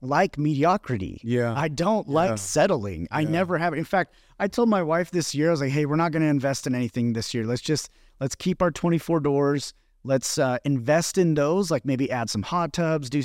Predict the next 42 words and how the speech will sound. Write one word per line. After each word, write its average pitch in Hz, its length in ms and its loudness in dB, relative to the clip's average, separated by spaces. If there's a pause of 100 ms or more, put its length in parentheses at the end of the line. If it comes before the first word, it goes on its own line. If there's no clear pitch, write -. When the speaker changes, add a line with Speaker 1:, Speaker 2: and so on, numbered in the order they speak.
Speaker 1:
you 208 80 2
know, 175 120 2
do 175 160 0
some 127 120 0
Speaker 2:
Yeah. 123 100 2
Speaker 1:
other 143 140 0
things. 180 580 -2 (2000)
January 139 420 4
tenth, 123 340 0
somebody 123 320 2
calls 120 300 0
me 117 100 2
up, 113 160 -4
"Hey, 123 320 0 (120)
you 117 100 -6
wanna 127 120 2
Speaker 2:
You 113 40 2
Speaker 1:
buy 127 120 2
Speaker 2:
want 127 60 2
Speaker 1:
this 127 120 -2
Speaker 2:
something, 113 180 -2
Speaker 1:
boutique 123 300 -2
Speaker 2:
yeah. 143 80 0
Speaker 1:
motel?" 127 480 -2 (920)
"Ah, 131 400 -2 (480)
well, 143 340 -2
you 143 100 0
know 156 160 2
where 160 120 2
I 139 100 2
am 151 240 0
right 127 120 2
now. 123 160 0
I 127 160 -2
said 151 200 0
I'm 151 100 2
not 147 180 2
buying 143 240 0
anything 117 180 -2
this 113 140 -4
year." 110 80 -4
"Well, 139 340 0